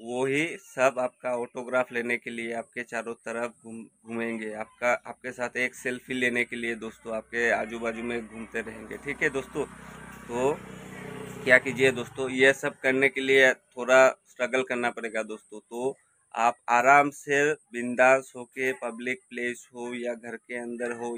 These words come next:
या कहीं लोकेशन में हो, आप जाके आराम से शूट कीजिए, कोई झंझट नहीं है दोस्तों।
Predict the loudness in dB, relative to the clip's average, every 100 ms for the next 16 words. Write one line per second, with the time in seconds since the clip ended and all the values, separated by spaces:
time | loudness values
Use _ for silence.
0 | -4 -6 -4 2 2 4 0 2 -2 -2
1 | -8 -6 -4 -2 -4 -6 -12 -10 -6 -6
2 | -4 -6 -6 -8 -6 0 4 4 2 -6
3 | -10 -10 -16 -14 -14 -4 0 0 -2 -6
4 | -2 -4 -4 -8 -4 -4 -4 -6 -6 -8
5 | -12 -16